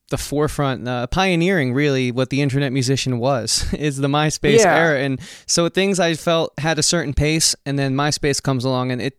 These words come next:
Speaker 1: to me at least, with what I, you know, I was a little kid at the time, but I was still studying up, right? And so it seems like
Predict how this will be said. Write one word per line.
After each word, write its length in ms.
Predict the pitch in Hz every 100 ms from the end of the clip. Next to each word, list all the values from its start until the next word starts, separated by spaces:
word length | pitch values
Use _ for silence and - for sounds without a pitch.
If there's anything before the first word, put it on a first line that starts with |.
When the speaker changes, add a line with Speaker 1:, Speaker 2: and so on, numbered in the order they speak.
| _
Speaker 1:
to 80 | -
me 240 | 160 175
at 60 | 165
least, 320 | 151 143 - - - - -
with 160 | 143
what 80 | 143
I, 300 | 147 151 143 -
you 100 | 143
know, 100 | 135
I 60 | 131
was 80 |
a 60 | 131
little 160 | 139 143
kid 180 | 202
at 80 | 185
the 80 | 156
time, 320 | 160 151 147
but 80 | 139
I 80 | 143
was 100 | 147
still 160 | 175
studying 460 | 160 - 139 139 135
up, 240 | 127 131
right? 240 | 120 120 - - -
And 160 | 143 143
so 140 | 165
it 100 | 156
seems 300 | - 180 170
like 260 | 170 151